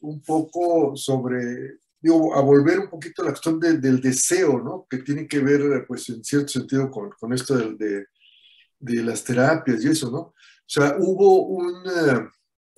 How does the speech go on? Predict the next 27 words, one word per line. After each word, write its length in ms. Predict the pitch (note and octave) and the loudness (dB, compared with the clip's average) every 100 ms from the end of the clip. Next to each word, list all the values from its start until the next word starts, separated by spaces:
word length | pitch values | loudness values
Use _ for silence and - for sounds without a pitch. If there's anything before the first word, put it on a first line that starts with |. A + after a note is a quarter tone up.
| - - | -14 -4
hay 160 | E3 | -2
un, 460 | - F#3 F#3 F3+ F3 F3 | -2 -4 -10 -12 -6 -2
eh, 100 | D#3+ | 0
hay 100 | F3+ | 0
un 100 | A3+ | 0
libro 260 | C#3+ - D#3+ | -2 0 0
muy 200 | D3 D#3 | 0 -2
bueno 400 | C3 C#3+ D#3 B2+ | -2 -2 -4 -4
de 100 | A2+ | -6
un 640 | A2+ C3+ C#3+ B2+ A2 - | -6 -6 -6 -8 -10 -14
periodista 680 | - A2+ A2+ A#2 C3 - C#3+ | -8 -6 -4 -2 -2 0 -2
del 200 | G#2+ G#2+ | -2 -4
New 140 | B2+ | -4
York 160 | C#3 C#3 | -4 -4
Times, 480 | B2+ A#2+ B2+ - _ _ _ _ _ _ | -4 -6 -10 -16 _ _ _ _ _ _
eh, 280 | - B2+ A#2+ | -10 -6 -6
que 100 | - | -8
no 80 | B2 | -12
me 60 | |
acuerdo 220 | D3 C#3+ D#3 | -4 -2 -2
cómo 180 | D3+ | -6
se 140 | D3 A#2 | -8 -6
llama 160 | A#2 | -4
el 60 | C#3 | -2
libro, 260 | C3 B2+ A#2 | -2 -2 -2
¿no? 140 | B2+ | -2
Pero 420 | C3+ A#2+ A2 G#2 | 0 2 4 2